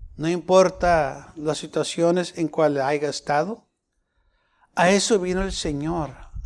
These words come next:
a salvar y a buscar todo aquello que se haya perdido. A eso vino Él, a salvarnos. Dijo el Señor: "Yo no vine a llamar a los justos, sino vine a llamar a los pecadores".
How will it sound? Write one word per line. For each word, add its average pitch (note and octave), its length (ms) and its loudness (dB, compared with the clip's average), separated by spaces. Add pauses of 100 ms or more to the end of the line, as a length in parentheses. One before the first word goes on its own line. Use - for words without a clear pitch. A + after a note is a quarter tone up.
a D3 100 -2
salvar E3 800 2
y E3 100 -2
a C3+ 60 0
buscar D3+ 880 -2 (800)
todo E3 240 4
aquello D3 460 0
que - 80 -18
se - 120 -14
haya G2 240 -14
perdido. F#3+ 560 -12 (2500)
A E3 120 4
eso G3 520 2 (400)
vino F#3+ 440 -2
Él, A3 220 -2
a F#3+ 40 -2
salvarnos. G3 1160 -6 (520)
Dijo G#3 180 6
el A#3+ 80 6
Señor: G#3 360 4
"Yo G#3 140 6
no D4+ 140 2
vine D4 260 2
a - 20 4
llamar B3 420 6
a B3 40 2
los A3 180 0
justos, F#3+ 600 -6
sino G#3+ 240 -4
vine B3 220 -4
a B3+ 40 -2
llamar A#3 240 2
a B3 40 0
los A#3+ 180 0
pecadores". A#3 1040 0